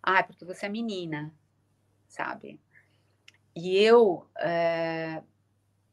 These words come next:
via muito essa coisa de que você tem que agradar porque você é mulher. Você tem, inclusive, eu, quando, nos meus momentos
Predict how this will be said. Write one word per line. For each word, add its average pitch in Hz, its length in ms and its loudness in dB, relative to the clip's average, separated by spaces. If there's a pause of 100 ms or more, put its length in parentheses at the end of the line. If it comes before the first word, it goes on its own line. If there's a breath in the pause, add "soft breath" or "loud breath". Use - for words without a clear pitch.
(180)
via 180 360 -6
muito 208 480 -4
essa 185 200 0 (120)
coisa 196 420 0
de - 120 -20
que 180 100 -12
você 180 240 -8
tem 196 160 -8
que 196 100 -6
agradar 196 840 2
porque 220 280 -10
você 208 240 -10
é 208 40 -6
mulher. 175 600 -2 (640)
Você 165 200 -14
tem, 175 300 -4 (540 soft breath)
inclusive, 196 680 -2
eu, 214 180 8
quando, 190 440 0
nos 170 220 -8
meus 220 220 2
momentos 170 800 -4